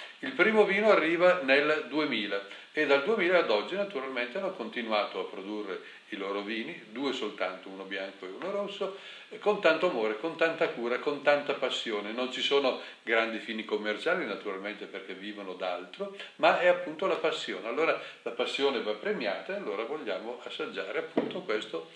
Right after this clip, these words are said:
vino che si chiama Metati Rosso. È una, un vino prodotto con uve internazionali, un taglio, cosiddetto taglio bordolese,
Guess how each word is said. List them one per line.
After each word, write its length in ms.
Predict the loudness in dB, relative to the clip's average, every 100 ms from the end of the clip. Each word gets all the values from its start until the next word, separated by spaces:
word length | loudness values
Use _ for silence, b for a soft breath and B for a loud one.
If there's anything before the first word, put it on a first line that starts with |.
| B -4
vino 300 | -2 -2 -4
che 80 |
si 160 | -6 -2
chiama 280 | -2 -2 -6 B B
Metati 760 | -6 -4 4 6 6 0 -12 -8 -2
Rosso. 560 | 0 0 -2 -4 -6 -8 -20 -20 _ _ _ _ -18 -12 4
È 280 | 6 6 2 B B -14 -4
una, 480 | 0 6 6 6 -2 -10
un 460 | -10 -4 -2 -2 -2
vino 520 | 2 4 4 2 -4
prodotto 500 | -4 2 4 4 -2
con 220 | -2 -4
uve 240 | -2 -4 -6
internazionali, 760 | -6 -6 -6 -4 -2 0 2
un 160 | 0 0
taglio, 500 | 0 0 0 -2 B B B -12
cosiddetto 480 | -6 -2 -2 -2
taglio 320 | 0 0 0 -4
bordolese, 1000 | -4 -2 0 2 2 2 -2 -4 -12